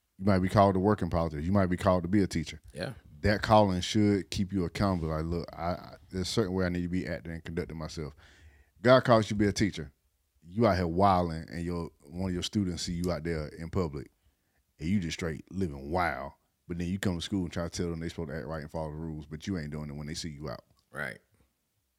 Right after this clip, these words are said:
Speaker 2: Do as I, do as I say, not as I do.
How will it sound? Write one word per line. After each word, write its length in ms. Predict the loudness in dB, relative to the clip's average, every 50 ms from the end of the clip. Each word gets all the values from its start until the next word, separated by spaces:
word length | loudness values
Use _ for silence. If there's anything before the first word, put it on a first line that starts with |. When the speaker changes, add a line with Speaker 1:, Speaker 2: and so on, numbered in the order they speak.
| _ _ _ _ _ _ _ _ _ _ _ _ _ _ _ _ _ _ _ _ _ _ _ _ _ _ _ _ _ _ _ _ _ _ _ _ _ _ _ _ _ _ _ _ _ _ _ _ _ _ _ _ _ _ _ _ _
Speaker 2:
Do 200 | -6 -4 -4 -4
as 100 | -4 -4
I, 180 | -4 -6 -6 -8 -10 -12 -10
do 180 | -8 -6 -6 -4
as 80 | -4 -4
I 120 | -4 -6
say, 260 | -4 -4 -4 -4 -4
not 160 | -6 -6 -6
as 100 | -6 -6
I 80 | -6 -8
do. 140 | -8 -10